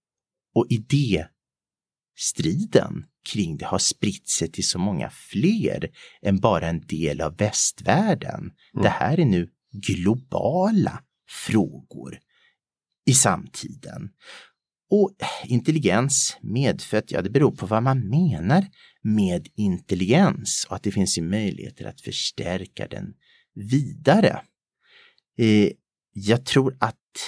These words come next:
Speaker 1: energi, mat och råvaror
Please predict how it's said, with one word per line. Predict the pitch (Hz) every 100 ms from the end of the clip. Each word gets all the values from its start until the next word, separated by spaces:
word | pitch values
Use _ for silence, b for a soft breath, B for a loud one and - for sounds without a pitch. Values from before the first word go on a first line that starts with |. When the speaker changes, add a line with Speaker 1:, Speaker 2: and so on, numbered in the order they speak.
| - _ -
Speaker 1:
energi, | 101 113 120 - 123 143 120
mat | 101 98 98 -
och | 92
råvaror | 139 160 90 76 - 147 214 196 - -